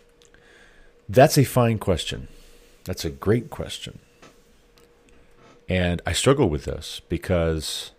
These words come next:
am I in error on certain things? You betcha. Am I mistaken on some things? Absolutely. Am I immature about some things to where I have a lofty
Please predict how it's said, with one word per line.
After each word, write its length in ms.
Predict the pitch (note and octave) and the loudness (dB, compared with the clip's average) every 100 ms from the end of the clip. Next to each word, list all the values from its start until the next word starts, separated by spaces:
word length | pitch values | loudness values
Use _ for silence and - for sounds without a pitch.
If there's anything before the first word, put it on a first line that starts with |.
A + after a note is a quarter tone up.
| _ _ _ _ _ _ | _ _ _ _ _ _
am 160 | F2+ F2 | -2 0
I 280 | G2 G#2+ G#2+ | 2 2 2
in 240 | A2+ F2+ | 0 0
error 480 | F2 F2+ F#2 G#2 E2+ - - - | 2 2 0 -2 -8 -16 -20 -10
on 380 | E2+ E2 F2 E2 - | -4 -4 -4 -8 -14
certain 320 | - F2+ E2+ | -6 -4 -4
things? 380 | E2+ F#2 G2+ - | -6 -6 -8 -10
You 80 | E2 | -10
betcha. 400 | C#2 C2 - D#2+ - _ _ - | -10 -12 -14 -16 -20 _ _ -16
Am 140 | - D2+ | -8 -6
I 100 | D#2 | -4
mistaken 480 | D#2 - G2+ G2+ | -4 -2 -2 0
on 140 | F#2 F#2 | -2 -4
some 320 | - F2 F2 - | -6 -8 -10 -12
things? 420 | F#2 F2+ F2 - - _ _ D#2 | -8 -8 -8 -14 -20 _ _ -8
Absolutely. 640 | D#2 - C#2+ C2+ - B1+ _ - - - - | -8 -6 -8 -8 -10 -14 _ -20 -20 -20 -8
Am 140 | F2+ | -2
I 100 | F2+ | 0
immature 640 | F#2+ G2+ G#2 - D#3 - - | 2 2 2 4 4 4 0
about 340 | E2 D#2+ - _ | 0 0 -2 _
some 240 | - D#2+ C#2 | -6 -4 -4
things 440 | - A#1 - - | -6 -8 -10 -14
to 100 | - | -6
where 260 | D#2+ D#2 D2+ | -2 0 0
I 60 | D2+ | -2
have 520 | D#2 D2+ D2+ - - _ _ _ - | -4 -4 -6 -10 -20 _ _ _ -14
a 220 | D#2+ D2+ - | -8 -8 -8
lofty 800 | E2 D#2+ F2 F#2 - F#2+ E2+ E2 | -4 2 2 0 -2 -4 -2 -4